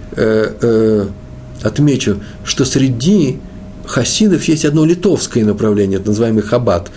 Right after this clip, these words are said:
Есть ещё Карлин Столин, они тоже, в принципе, литовские. Вот хасиды, литовское направление, то, что я сейчас сказал, литовское, на самом деле называют Миснагдим, те, которые против, так, ис-, историческое название, никак-, никакого ругательного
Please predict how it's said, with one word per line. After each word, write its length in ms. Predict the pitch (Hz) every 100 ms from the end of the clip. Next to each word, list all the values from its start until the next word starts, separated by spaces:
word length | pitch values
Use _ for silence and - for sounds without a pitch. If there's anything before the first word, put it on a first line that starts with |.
| -
Есть 160 | - 156
ещё 60 | -
Карлин 320 | - 185 190
Столин, 380 | - 170 135 117 - -
они 180 | 110
тоже, 280 | 117 185 127
в 40 | 101
принципе, 380 | 110 101 -
литовские. 500 | 107 110 185 - 127 - - - - - - - - -
Вот 180 | 135 139
хасиды, 720 | 147 123 - 233 151 131 131 - -
литовское 760 | 127 135 131 196 190 - -
направление, 300 | 127 127 185
то, 80 | 147
что 120 | -
я 40 | 123
сейчас 140 | 110 -
сказал, 440 | - 123 147 120 -
литовское, 460 | 120 110 202 214 139
на 60 | 123
самом 200 | 156 151
деле 140 | 139
называют 360 | 127 120 131 131
Миснагдим, 560 | 117 123 113 110 175 - - -
те, 120 | -
которые 280 | - 139 131
против, 480 | 139 113 127 - - - -
так, 180 | 147 -
ис-, 180 | - -
историческое 560 | 202 - 254 196 - 135
название, 380 | 131 127 104
никак-, 240 | 98 120 117
никакого 420 | 123 120 120 123
ругательного 500 | 113 117 107 110 104